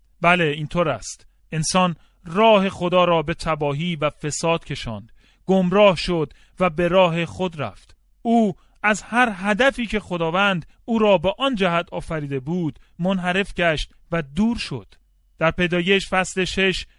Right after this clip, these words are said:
آیه سیزده می‌گوید: "و خداوند به نوح گفت: انتهای تمامی بشر به حضورم رسیده است، زیرا که زمین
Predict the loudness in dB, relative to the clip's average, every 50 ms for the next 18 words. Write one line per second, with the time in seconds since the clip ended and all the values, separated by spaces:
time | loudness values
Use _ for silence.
0 | _ _ -4 -2 0 0 0 0 0 -2 -6 -8 -8 -2 -2 -2 0 -2 -4 -6
1 | -6 -2 2 2 2 2 0 -6 -20 _ _ _ _ -2 -2 -2 -2 0 -2 0
2 | 2 2 4 4 2 2 0 -4 -4 -4 -2 0 0 -2 -2 0 2 2 2 2
3 | 2 -2 -8 -20 -20 _ _ _ _ 0 2 2 2 2 -2 -2 2 2 2 2
4 | 2 0 -2 -4 -6 -4 -2 0 0 0 2 2 0 0 0 0 -2 -2 -2 0
5 | 2 2 2 0 -2 _ _ _ -4 -2 -2 0 0 -2 -4 -4 -4 -4 -2 -2
6 | -2 -2 -6 -8 -10 -12 -12 -12 -14 -16 -16 -20 -20 -20 -20 _ _ _ _ _
7 | _ _ -6 -2 0 2 2 2 2 0 -2 -4 -4 -4 -4 -2 -2 0 2 2
8 | 2 2 0 -2